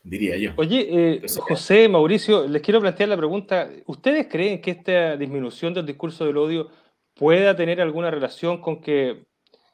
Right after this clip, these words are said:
Speaker 2: eh, a lo mejor estamos preparando la artillería, eh, para el plebiscito de salida? Eh, y quizá ahí,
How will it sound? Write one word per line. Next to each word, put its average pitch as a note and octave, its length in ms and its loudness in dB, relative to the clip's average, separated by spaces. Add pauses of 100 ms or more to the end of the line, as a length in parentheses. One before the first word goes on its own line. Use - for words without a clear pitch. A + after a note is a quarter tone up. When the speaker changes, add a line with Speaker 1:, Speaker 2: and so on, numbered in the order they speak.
(140)
Speaker 2:
eh, B2 580 -4
a B2 80 -8
lo B2+ 80 -4
mejor E3+ 280 -2
estamos E3 300 -4
preparando D3 460 -2
la D#3+ 80 0
artillería, C#3+ 1000 -2 (280)
eh, B2+ 400 -14 (160)
para B2+ 440 -4
el B2+ 300 -10
plebiscito C3+ 480 -4
de C#3 80 0
salida? D3 560 -4 (540)
Eh, B2 580 -6
y C3 80 -14
quizá C#3+ 280 -4
ahí, E3 600 -6